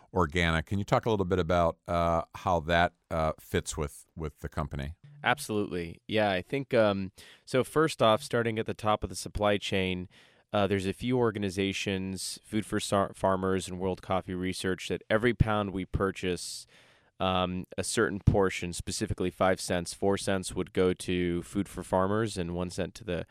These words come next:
Speaker 2: Coffee Research Organization. But Food for Farmers is really interesting. And, um, you know, you,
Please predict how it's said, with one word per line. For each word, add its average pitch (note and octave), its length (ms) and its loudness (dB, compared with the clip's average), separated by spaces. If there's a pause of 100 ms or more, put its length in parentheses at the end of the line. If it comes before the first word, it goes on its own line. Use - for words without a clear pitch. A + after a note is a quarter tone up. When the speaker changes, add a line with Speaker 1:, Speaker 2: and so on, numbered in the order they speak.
(120)
Speaker 2:
Coffee F2+ 300 -4
Research F#2 400 -2
Organization. F2 600 -4
But E2+ 200 -2
Food C#3+ 240 0
for A#2 160 -2
Farmers G#2 420 2
is F2+ 200 -6
really G2 260 0
interesting. F2+ 640 -6
And, F2 320 -4 (600)
um, F#2+ 460 2
you A2 80 -2
know, G#2+ 60 4
you, G2+ 220 0